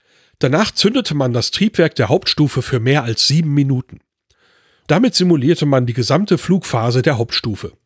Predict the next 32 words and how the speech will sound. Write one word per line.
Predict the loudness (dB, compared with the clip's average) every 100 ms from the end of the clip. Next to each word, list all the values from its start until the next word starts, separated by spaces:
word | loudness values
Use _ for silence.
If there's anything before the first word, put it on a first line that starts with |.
| _ _ _ -2
Dieser | 2 2
Test | 0 -2 -2 -2
war | -2
laut | -2 -4
Ariane | -4 -2 2 2 2
Group | 2 0 0 -2
ein | -2
voller | -2 -6 -4 -4
Erfolg. | -4 -2 -4 -4 -14 _ _ _ _ _ _ _ _ _ _
Am | -4 2
siebten | 2 2 2
Dezember | 2 2 0 0 0
zweitausenddreiundzwanzig | 0 -2 0 -2 -4 0 2 2 0 0 0 -2 0
testete | 0 0 -2 0
man | -2 0
das | -2 0
Vinci-Triebwerk | 0 0 0 0 0 0 0
der | -4 -2
Oberstufe | 0 0 0 0 0
in | 0
Lampolzhausen. | -2 0 -2 -2 -4 -4 -6 -10 _ _ _ _ _ _ _ _ _ _ _ _ _ _ _ _ _ -2
Hier | 2 4
wurde | 2 2
das | 2 0
Triebwerk | 0 0 2 0 0
nach | -2 -2
zwei | -2 0 2
Minuten | 4 2 0 0 -2
nach | 0 -2
einer | -2 -2 -2
Anormalität | 2 2 2 2 0 0 -2 -2 -8
abgeschaltet. | -6 -4 -4 -4 -8 -14 -16